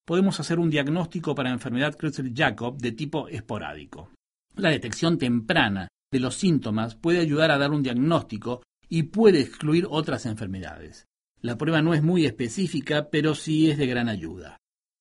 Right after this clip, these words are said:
Podemos decir que el valor predictivo en pacientes con la enfermedad Creutzfeldt-Jakob de tipo esporádico es bastante alto.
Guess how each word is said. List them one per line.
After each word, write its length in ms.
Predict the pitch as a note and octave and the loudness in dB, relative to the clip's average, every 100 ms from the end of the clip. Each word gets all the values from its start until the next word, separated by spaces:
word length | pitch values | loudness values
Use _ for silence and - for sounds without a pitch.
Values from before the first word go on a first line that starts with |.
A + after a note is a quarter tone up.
| _ | _
Podemos 440 | C#3+ D3 D#3+ C#3 C3+ | -2 0 2 0 0
decir 680 | C3+ - - F#3+ B2+ A2 | 0 0 4 4 4 0
que 80 | A2 | -4
el 100 | A2 | -4
valor 260 | A2+ C3+ C3+ | -2 -2 -2
predictivo 680 | C3 A2 A2 - F3+ D3 A#2 | -2 -4 -4 -4 0 0 0
en 100 | A2 | 0
pacientes 680 | G#2+ - F3+ F3 - B2 | -4 -2 2 2 0 -6
con 280 | - A2+ G#2+ | -6 -6 -4
la 80 | G#2+ | -6
enfermedad 420 | G2+ A2 B2+ B2+ | -6 -6 -6 -4
Creutzfeldt-Jakob 800 | - C3 C3+ A2+ D3+ A2+ A#2+ B2+ _ _ _ | -4 -4 -4 -2 0 0 -2 -6 _ _ _
de 80 | A#2 | -6
tipo 260 | A2 B2+ B2 | -4 -2 -4
esporádico 840 | - B2 C3 E3 B2+ A2+ A#2 A#2+ | -6 -4 2 4 4 0 -4 -4
es 160 | - C3+ | -4 -6
bastante 500 | B2+ D3 C#3+ C3+ B2+ | -4 -2 0 0 -4
alto. 680 | - G2+ E2+ E2+ - F2 E2+ | -6 -10 -10 -12 -14 -16 -16